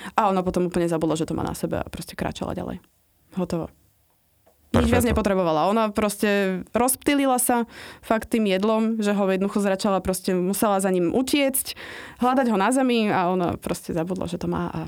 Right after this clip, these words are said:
Speaker 1: a išla si.
Speaker 2: Mhm. Čo ešte takého by sme mohli potrebovať? Neviem, na túry. Máme vodu. A čo taký stan?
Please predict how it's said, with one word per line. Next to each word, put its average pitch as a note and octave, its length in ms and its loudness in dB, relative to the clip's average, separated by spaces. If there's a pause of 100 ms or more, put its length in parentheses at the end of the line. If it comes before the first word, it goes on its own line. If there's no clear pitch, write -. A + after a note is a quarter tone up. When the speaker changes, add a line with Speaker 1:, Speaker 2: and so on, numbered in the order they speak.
(160)
Speaker 1:
a B3 120 -6
išla F#3 260 -6
si. - 220 -14
Speaker 2:
Mhm. D#2+ 340 0 (340)
Čo - 120 0
ešte F#2+ 180 0
takého F2 240 2
by D2 100 0
sme D2 160 -2
mohli D2 220 0
potrebovať? C#2+ 720 -4 (960)
Neviem, D#2 240 0
na D2+ 140 0
túry. D2 260 -2
Máme D2+ 300 0
vodu. G2+ 260 2 (460)
A - 80 -10
čo - 100 -2
taký F#2+ 220 0
stan? G#2 420 0